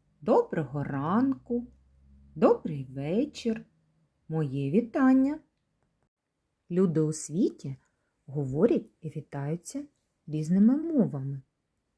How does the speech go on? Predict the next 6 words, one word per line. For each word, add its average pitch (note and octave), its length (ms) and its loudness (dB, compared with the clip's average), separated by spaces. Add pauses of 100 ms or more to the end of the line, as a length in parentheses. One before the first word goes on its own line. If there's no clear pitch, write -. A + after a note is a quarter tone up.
(540)
Давай D#3+ 280 -2
привітаємось. A3 960 0 (800)
Hello, F3+ 720 4 (380)
good A3 280 0
morning, B3 680 8 (600)
buongiorno, E3+ 1040 2